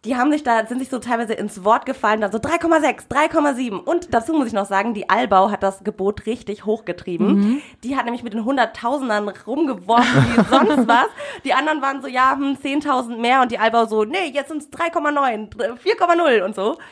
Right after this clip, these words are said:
Speaker 1: Genau, und, ähm, die Richterin dann auch immer so, "Okay, und zum ersten und zum zweiten. Oh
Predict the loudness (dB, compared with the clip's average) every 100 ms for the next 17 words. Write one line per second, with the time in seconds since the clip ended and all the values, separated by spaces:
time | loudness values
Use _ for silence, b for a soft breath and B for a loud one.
0 | B B B B 0 2 2 0 -6 -2
1 | -2 -4 -12 B B 0 0 0 0 2
2 | 2 0 0 2 0 -2 b b -10 -8
3 | -6 -6 -6 -8 -10 -10 -12 -16 -16 -8
4 | -4 -4 -4 -2 -2 -4 -2 0 0 0
5 | 0